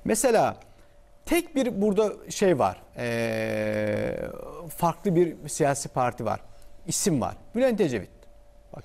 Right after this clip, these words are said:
Cumhuriyet Halk Partisi'nden. Burada çünkü siyasi tarihe baktığımızda hak edenin hakkını da vermemiz gerekiyor. On iki Mart bin dokuz yüz yetmiş bir askeri muhtırası verildiğinde,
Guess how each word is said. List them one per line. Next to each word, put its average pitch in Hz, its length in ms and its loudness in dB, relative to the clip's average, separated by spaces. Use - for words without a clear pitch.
Cumhuriyet 254 320 0
Halk 277 180 0
Partisi'nden. 120 520 -2
Burada 202 280 4
çünkü 226 260 0
siyasi 165 400 0
tarihe 190 380 4
baktığımızda 180 760 2
hak 175 200 -4
edenin 190 260 4
hakkını 175 320 0
da 190 100 2
vermemiz 160 400 2
gerekiyor. 104 500 0
On 240 140 6
iki 285 180 2
Mart 254 240 4
bin 233 140 4
dokuz 240 160 2
yüz - 40 -4
yetmiş 220 320 0
bir 233 260 2
askeri 220 300 0
muhtırası 190 560 2
verildiğinde, 196 640 2